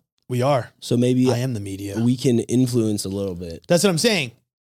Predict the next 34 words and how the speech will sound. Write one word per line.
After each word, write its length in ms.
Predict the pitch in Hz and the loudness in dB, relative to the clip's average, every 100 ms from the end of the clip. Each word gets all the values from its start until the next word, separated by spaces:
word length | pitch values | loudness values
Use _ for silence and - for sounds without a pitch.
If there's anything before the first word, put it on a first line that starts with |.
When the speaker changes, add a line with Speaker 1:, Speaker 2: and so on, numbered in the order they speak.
| _ | _
Speaker 1:
We're 220 | 143 147 | -2 -2
using 400 | 139 175 175 165 | 0 0 0 0
our 120 | 135 | 0
influence 720 | 139 190 151 104 90 - - - | -2 -4 -4 -6 -8 -12 -12 -6
Speaker 2:
Mm-hmm. 340 | 135 - 127 117 - _ | -4 0 0 0 -6 _
Speaker 1:
to 160 | - 147 | -4 -4
tell 340 | 120 - 160 160 | -4 -2 0 0
people 400 | 160 151 151 135 | -2 -2 -2 -2
to 180 | - | -4
stay 240 | 131 - 147 | -4 -2 -2
neutral. 320 | 143 120 107 | -2 -4 -2
Speaker 2:
To 80 | 156 | 2
just 240 | 151 160 - | 2 2 2
or 180 | 143 139 | 2 4
be 380 | 120 143 151 | 2 0 2
fucking, 680 | 143 139 135 - 131 123 113 | 0 -2 -2 0 0 0 -2
Speaker 1:
To 80 | 151 | 0
be 60 | 202 | 2
Speaker 2:
like, 80 | |
Speaker 1:
educated. 340 | 180 175 - 139 | 2 0 0 0
Speaker 2:
educated. 520 | 131 120 110 98 90 | 0 -2 -2 -2 -4
Speaker 1:
That's 140 | 123 | -2
Speaker 2:
That's 80 | 120 | 0
Speaker 1:
literally 300 | 151 185 151 151 | 4 4 4 2
Speaker 2:
really 140 | 131 | 0
Speaker 1:
it. 80 | 104 | -2
We're 160 | 120 147 | -2 4
Speaker 2:
or 40 | |
Speaker 1:
like, 220 | 185 147 147 | 6 6 4
"Yo, 200 | 165 143 | 2 2
just 300 | 135 117 - | -2 -4 0
go 180 | 156 | 2
hard." 180 | 135 147 | 4 4
Speaker 2:
educated 600 | 175 196 190 254 262 247 | 4 4 4 6 6 4